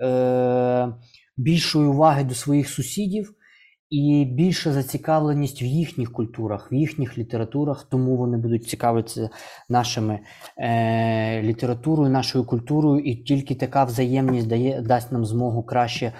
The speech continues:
пропагувати, е, своє. Ну і, е, ми вивели такі теж, е, цікаві формули. По-перше, ну, не ми вивели, але ми їх повторили, що культура — це безпека, що за Пушкіним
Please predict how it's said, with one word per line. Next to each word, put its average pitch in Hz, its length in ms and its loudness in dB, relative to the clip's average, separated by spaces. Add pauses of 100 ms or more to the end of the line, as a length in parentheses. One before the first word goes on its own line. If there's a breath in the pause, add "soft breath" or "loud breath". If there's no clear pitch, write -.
(200 loud breath)
пропагувати, 117 920 0 (360 loud breath)
е, 113 320 0
своє. 110 600 -2 (460 loud breath)
Ну 175 500 4
і, 165 480 6 (320 loud breath)
е, 127 160 2
ми 131 360 4
вивели 160 380 6
такі 151 300 0
теж, 156 460 0
е, 139 340 4
цікаві 147 460 2
формули. 143 580 2
По-перше, 131 720 2
ну, 147 140 4
не 135 120 4
ми 180 160 8
вивели, 135 400 6
але 120 220 4
ми 139 120 4
їх 123 120 -4
повторили, 139 580 0
що 120 280 -4
культура — 143 420 0
це 139 140 -2
безпека, 170 680 -2 (800 loud breath)
що 127 320 2
за 120 140 2
Пушкіним 139 640 0